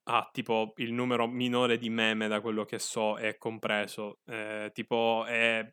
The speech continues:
l'attacco dei cloni lo supera, tipo, zero cento, il paragone è questo. Andiamo al dunque, però. Pronti?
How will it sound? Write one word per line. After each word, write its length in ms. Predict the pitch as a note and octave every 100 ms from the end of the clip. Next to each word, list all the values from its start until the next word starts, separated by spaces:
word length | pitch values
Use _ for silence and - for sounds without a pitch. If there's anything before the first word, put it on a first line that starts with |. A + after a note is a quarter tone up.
| C3
l'attacco 460 | B2 - C3 -
dei 120 | C#3
cloni 280 | C3 D3 C#3
lo 120 | B2+
supera, 800 | A#2 - B2+ - A#2+ A2+ A2+ A2+ -
tipo, 360 | A#2 - A2+
zero 260 | A2 A#2 A2
cento, 640 | A#2 G2 G2 - G2+ G2
il 520 | G2 G2+ G2+ G2+ G2 -
paragone 360 | G#2+ G#2+ G#2
è 60 | G2
questo. 440 | G#2 G2 - G#2 _ _ _ _ _ _ _ _ _ _ -
Andiamo 220 | D4 C#4+
al 60 | D3+
dunque, 260 | A2+ G#2+
però. 180 | A2 G2+ - _ _ _ _ _
Pronti? 400 | - F3+ D#3+ F#3+